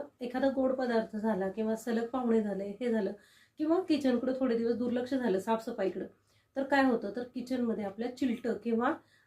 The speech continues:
अ, माशा व्हायला सुरुवात होते. तर त्या होऊ नयेत असं वाटत असेल तर त्याच्यासाठी एक उपाय आहे, एका प्लास्टिकच्या पिशवीत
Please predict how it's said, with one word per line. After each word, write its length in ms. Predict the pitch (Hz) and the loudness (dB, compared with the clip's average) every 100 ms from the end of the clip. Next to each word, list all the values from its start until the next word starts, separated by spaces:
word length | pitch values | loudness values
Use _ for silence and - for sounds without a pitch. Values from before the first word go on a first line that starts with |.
| - | -4
अ, 240 | 220 220 | 0 2
माशा 360 | 226 247 247 269 | 2 2 6 6
व्हायला 260 | 254 202 | 6 4
सुरुवात 260 | 196 190 170 | 0 0 0
होते. 280 | 185 - - _ _ _ _ - | -2 -8 -12 _ _ _ _ 0
तर 320 | 262 226 254 254 - | 2 4 2 -2 2
त्या 120 | 285 | 2
होऊ 400 | 247 254 277 370 | 2 6 8 8
नयेत 220 | 226 190 - | 8 2 -6
असं 180 | 220 277 | -2 0
वाटत 240 | 262 175 | 0 -2
असेल 320 | 208 - - | -4 -6 -8
तर 60 | 226 - | -8 -8
त्याच्यासाठी 440 | 196 269 269 320 262 | -6 -4 0 2 2
एक 160 | - | 0
उपाय 240 | 202 190 185 | -2 -4 -4
आहे, 100 | 226 - _ - | -6 -12 _ -12
एका 220 | 247 240 277 | -10 -2 -2
प्लास्टिकच्या 520 | 277 233 - - 285 | 0 -4 -6 -2 0
पिशवीत 380 | 285 - 226 | 0 -4 -4